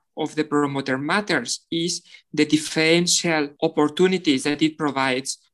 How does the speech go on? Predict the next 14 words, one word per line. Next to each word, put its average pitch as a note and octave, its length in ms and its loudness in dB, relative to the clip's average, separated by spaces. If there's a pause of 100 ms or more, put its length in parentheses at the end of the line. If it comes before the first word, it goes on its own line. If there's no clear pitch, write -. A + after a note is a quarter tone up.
for D#3+ 220 -2
socializing C#3 1000 -2 (300)
with C#3 320 0
the B2+ 80 2
boss, - 480 -4 (140)
which D#3 260 0
you E3+ 140 2
call D3 340 0
the D3 200 0
difference D3+ 520 -2
in C#3+ 100 -2
potential C#3+ 420 -2
for C3 260 0
smooshing. C#3 680 -2